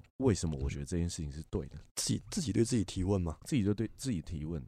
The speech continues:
Speaker 2: 嗯。
Speaker 1: 就是你在说任何一件事情的时候，我觉得你应该都知道它的来由来自于什么。
Speaker 2: 是。
Speaker 1: 举例来说，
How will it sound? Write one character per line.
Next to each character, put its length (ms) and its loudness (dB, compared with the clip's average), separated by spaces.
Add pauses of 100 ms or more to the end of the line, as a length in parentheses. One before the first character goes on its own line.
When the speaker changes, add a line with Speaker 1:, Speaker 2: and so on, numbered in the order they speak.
(120)
Speaker 2:
嗯。 100 -2
Speaker 1:
就 140 2
是 160 0
你 240 0
在 440 0
说 400 0
任 160 2
何 160 2
一 80 2
件 220 0
事 240 -2
情 300 -8 (260)
的 80 -4
时 220 0
候， 160 0
我 180 -2
觉 140 -4
得 100 0
你 180 -2
应 80 -2
该 160 2
都 200 0
知 120 -10
道 140 -2
它 100 -2
的 120 -4
来 260 -4
由 240 0
来 180 -2
自 160 -4
于 80 -2
什 160 -6
么。 140 -10 (240)
Speaker 2:
是。 320 0 (400)
Speaker 1:
举 140 0
例 120 2
来 160 0
说， 300 -4